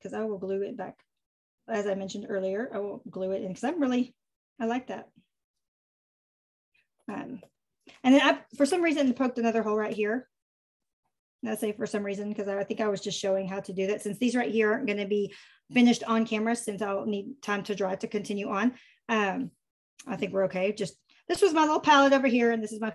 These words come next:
finished. We'll go with that. So I'm gonna have fun, and I'm gonna do, 'cause pink is my favorite color. I'm gonna do a hot pink.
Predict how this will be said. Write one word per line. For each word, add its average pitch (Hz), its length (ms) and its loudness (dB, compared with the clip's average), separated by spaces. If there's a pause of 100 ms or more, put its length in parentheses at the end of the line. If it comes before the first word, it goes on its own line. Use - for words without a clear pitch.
(140)
finished. 196 320 -6
We'll 196 100 -8
go 190 80 0
with 190 120 -6
that. 196 160 -6 (760)
So 311 140 2
I'm 339 180 6
gonna 381 220 8
have 294 260 4 (220)
fun, 233 460 4
and 226 260 -4
I'm 247 140 2
gonna 277 160 4
do, 226 120 0
'cause 240 180 -6
pink 247 220 0
is 262 140 -2
my 226 140 0
favorite 247 320 -4
color. 240 280 -2 (1300)
I'm 233 120 0
gonna 262 180 2
do 208 140 2
a 190 40 -2
hot - 220 -8
pink. - 300 -4